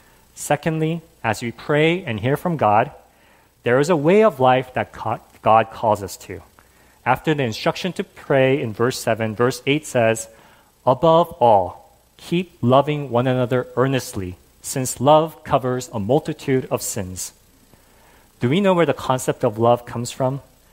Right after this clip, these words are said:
The Bible says love comes from God. First John four eight, "Anyone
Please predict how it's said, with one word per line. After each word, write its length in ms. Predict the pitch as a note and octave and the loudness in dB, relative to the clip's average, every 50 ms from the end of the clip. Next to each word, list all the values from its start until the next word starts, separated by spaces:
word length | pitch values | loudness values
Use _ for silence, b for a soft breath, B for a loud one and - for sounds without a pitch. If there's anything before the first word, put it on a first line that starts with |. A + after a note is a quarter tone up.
| b b b b b b b _ | b b b b b b b _
The 60 | - | -4
Bible 340 | G2+ B2+ C3+ D#3 E3+ F#3+ F#3 | 2 4 4 4 4 2 -2
says 400 | - - D3+ C#3+ C#3 C3 - - - - | 0 0 2 2 2 2 -2 -8 -6 -2
love 420 | A2+ B2+ D#3 D3+ C3 B2+ C3 C3 - - _ - | 2 4 6 6 6 4 2 0 -6 -16 _ -14
comes 440 | - - C#3+ C#3 C3+ C3+ C3+ - - - | -6 -2 -2 -2 0 -2 -6 -10 -14 -18
from 320 | - - A#2 G#2 G#2 A2 G2+ | -6 -2 0 0 0 -2 -4
God. 380 | - B2 B2+ C3+ A#2+ G#2 G2+ - - _ _ _ _ _ | -2 2 2 2 2 2 -2 -6 -14 _ _ _ _ _
First 320 | - D3 D#3+ D#3+ - - | 0 0 0 0 -2 -2
John 240 | - C#3+ C3+ C3 C#3 | 2 2 2 2 0
four 300 | - - C3+ B2 B2+ C#3 | -4 -8 -6 -4 -2 0
eight, 180 | C#3 A#2+ A2+ - - b b b b b b b b b b b b - | -2 -2 -4 -6 -14 b b b b b b b b b b b b -4
"Anyone 560 | C3 D#3 F#3+ G3+ G3 F#3 F#3 F#3 F#3 F#3 | -2 0 2 2 2 2 2 2 0 -4